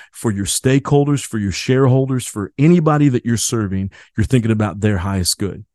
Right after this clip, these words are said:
Okay. So again, we've got two different things we've talked about here that it's still not about you, right?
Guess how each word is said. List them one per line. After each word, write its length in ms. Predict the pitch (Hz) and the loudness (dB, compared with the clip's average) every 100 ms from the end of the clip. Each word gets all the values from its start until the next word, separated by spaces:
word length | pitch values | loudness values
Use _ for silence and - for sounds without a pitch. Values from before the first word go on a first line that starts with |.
| _ | _
Okay. 240 | 107 113 104 - - | 0 0 -2 -10 -2
So 160 | 120 | 0
again, 240 | 110 156 113 | 2 2 2
we've 120 | 104 | 2
got 220 | 117 - | -2 -2
two 160 | - 208 | 0 0
different 260 | 190 175 | 0 -2
things 220 | 165 151 | 0 0
we've 100 | 123 | -2
talked 280 | - 147 - | -2 -4 -2
about 160 | 117 98 | -4 0
here 180 | 113 104 | 0 0
that 160 | 101 | -2
it's 100 | 101 | -2
still 220 | - 156 | -2 0
not 160 | 147 123 | 0 -2
about 300 | 113 117 127 | -2 -2 -2
you, 280 | 147 - - _ _ _ _ | -4 -4 -10 _ _ _ _
right? 300 | 101 120 151 | -4 -4 -4